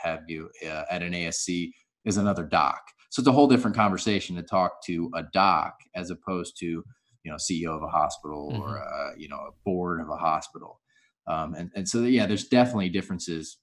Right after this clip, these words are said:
Speaker 1: economically a-, and logistically with an A S C as opposed to a hospital.
Speaker 2: Yeah. And you talked about, uh, sourcing talent. So this is, like, a classic problem in business growth. How do we find good people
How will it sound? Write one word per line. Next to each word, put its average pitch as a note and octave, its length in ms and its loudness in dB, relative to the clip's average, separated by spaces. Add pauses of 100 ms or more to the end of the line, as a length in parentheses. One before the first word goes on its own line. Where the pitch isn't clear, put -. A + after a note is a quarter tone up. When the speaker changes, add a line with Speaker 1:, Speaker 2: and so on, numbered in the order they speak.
Speaker 1:
economically E2+ 1120 -4
a-, D#2+ 340 -20
and D#2+ 120 -20
logistically E2 640 -10
with D2 160 -18
an D2 80 -20
A D#2 120 -20
S - 100 -16
C D#2 200 -12
as C#2+ 180 -20
opposed C#2+ 200 -20
to - 80 -20
a E2 100 -8
hospital. - 380 -14 (380)
Speaker 2:
Yeah. A#2 200 -12 (760)
And C#3 380 2
you C3+ 160 -4
talked D#3 300 -4
about, A#2+ 420 2 (580)
uh, B2 260 2
sourcing C3+ 680 -8
talent. A#2 540 -8
So - 120 -6
this D#3 220 -2
is, C3+ 300 -6 (280)
like, A#2+ 300 -4
a C3 60 -6
classic B2 560 -4
problem A2+ 480 -4
in G2 100 -6
business A#2 400 -4
growth. - 340 -10 (100)
How C3 120 -2
do F#3 80 2
we G3 80 0
find A2+ 260 -4
good E3 200 2
people A#2+ 420 -6